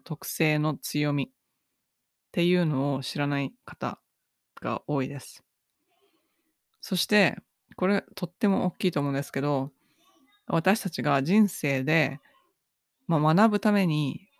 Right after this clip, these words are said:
このスリーディーの世界に入ってきてると思うんですけど、その人生で学ぶべきことを学んでこなかったっていうのもすごい大きいと思います。それは過去のネガティブな出来事とかあるんですけど、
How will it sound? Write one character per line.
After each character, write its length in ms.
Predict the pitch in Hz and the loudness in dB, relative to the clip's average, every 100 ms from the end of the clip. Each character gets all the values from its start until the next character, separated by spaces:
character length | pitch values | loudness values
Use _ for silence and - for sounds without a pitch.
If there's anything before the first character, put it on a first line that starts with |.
| _ _ - | _ _ -4
こ 80 | 156 | -2
の 240 | 147 - | -2 -4
ス 160 | - 160 | -4 0
リ 140 | 165 | 2
ー 20 | |
デ 80 | 156 | 2
ィ 80 | 160 | 0
ー 40 | |
の 80 | 143 | 0
世 100 | 147 | -2
界 100 | 127 | -2
に 60 | 139 | -2
入 140 | 147 | -4
っ 20 | |
て 180 | 143 - | -4 -8
き 80 | - | -8
て 120 | - | -6
る 80 | 135 | -4
と 80 | 131 | -4
思 140 | 131 | -4
う 20 | |
ん 40 | 123 | -4
で 60 | |
す 140 | 135 - | -8 -8
け 80 | 139 | -8
ど、 180 | 135 - _ _ _ _ _ _ _ | -8 -12 _ _ _ _ _ _ _
そ 180 | - 175 | -8 -2
の 180 | 165 160 | -2 -2
人 260 | 208 254 233 | 2 4 4
生 260 | - 147 | 4 2
で 120 | 143 139 | 2 0
学 400 | 139 156 190 196 | 0 2 0 0
ぶ 20 | |
べ 140 | 202 | -2
き 80 | - | -2
こ 120 | - | -8
と 160 | - 123 | -4 -4
を 60 | |
学 340 | 139 143 165 202 | -2 0 2 2
ん 120 | 190 | 2
で 80 | 185 | 0
こ 160 | - 196 | 0 0
な 140 | 160 | 0
か 80 | - | -4
っ 80 | - | -4
た 100 | 151 | -6
っ 60 | - | -6
て 160 | - | -6
い 60 | 135 | -4
う 60 | |
の 100 | 127 | -2
も 100 | 131 | -4
す 140 | 127 143 | -4 -2
ご 140 | 139 | -2
い 60 | - - | -4 -6
大 140 | 143 | -6
き 100 | - | -6
い 60 | 139 | -6
と 80 | 135 | -6
思 100 | 135 | -8
い 20 | |
ま 120 | 131 | -10
す。 80 | - | -6
そ 100 | - | 0
れ 80 | 180 | 4
は 240 | 190 156 - - - _ _ - | 4 2 -4 -20 -20 _ _ -6
過 160 | - | -4
去 200 | 240 165 | 0 2
の 360 | 151 165 139 131 - _ _ _ _ _ - | 2 2 0 -2 -10 _ _ _ _ _ 0
ネ 100 | 220 | 4
ガ 140 | 214 | 6
テ 80 | 151 | 4
ィ 20 | |
ブ 80 | 135 | 0
な 80 | 135 | -2
出 140 | 131 | -2
来 80 | 147 | -4
事 200 | 143 131 | -4 -4
と 120 | 127 | -8
か 200 | - - - _ _ _ _ _ _ _ _ _ _ _ _ - - | -10 -12 -16 _ _ _ _ _ _ _ _ _ _ _ _ -10 0
あ 120 | 175 | 2
る 100 | 143 | 2
ん 40 | |
で 80 | 131 | -2
す 140 | - | -4
け 80 | - | -6
ど、 320 | 131 135 135 | -4 -4 -6